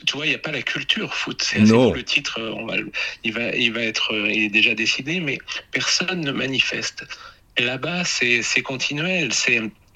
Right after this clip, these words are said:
Speaker 1: c'est, c'est vraiment, euh, toute l'année. Et effectivement, euh, euh, on, on, tu disais tout à l'heure, tu reprenais la phrase de Bill Shankly, « Le football n'est pas une question de vie et de mort », mais le, le, les matchs, le résultat importe et peut affecter en cas de,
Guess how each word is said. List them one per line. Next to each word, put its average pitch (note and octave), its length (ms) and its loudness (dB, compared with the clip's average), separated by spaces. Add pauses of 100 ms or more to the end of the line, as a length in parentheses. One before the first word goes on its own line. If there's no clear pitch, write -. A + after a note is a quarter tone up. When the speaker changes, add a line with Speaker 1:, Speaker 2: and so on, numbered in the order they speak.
(300)
Speaker 1:
c'est, A#2+ 360 2
c'est C3 160 2
vraiment, C3 460 -2
euh, A2+ 240 -2
toute - 300 0
l'année. D#3 420 -4
Et D3 220 4
effectivement, D#3 680 -2
euh, B2 120 -4 (360)
euh, - 320 -4
on, - 300 -4
on, - 80 -6
tu - 160 0
disais A#2+ 180 0
tout - 180 -4
à C3 60 0
l'heure, B2+ 140 0
tu - 100 2
reprenais A#2+ 400 -4
la A2+ 80 -2
phrase A2 240 -2
de A#2 80 -2
Bill A2 160 2
Shankly, « A2+ 640 0
Le A2+ 320 -2
football B2 320 -4
n'est A2 120 -4
pas A#2+ 100 -4
une A2+ 80 -2
question A2+ 280 -2
de A2+ 80 -6
vie G#2+ 120 -2
et A2 80 -2
de G#2+ 80 -4
mort », E3 160 -4
mais C3+ 100 -2
le, B2 320 -4
le, A#2 460 -4 (100)
les A#2 140 0
matchs, E3 420 2 (100)
le B2 120 -6
résultat C3+ 540 -4
importe D#3+ 560 -6 (500)
et D3 140 4
peut F3+ 200 -4
affecter D#3 480 0
en C#3+ 120 -4
cas C#3 180 -4
de, C3+ 120 -4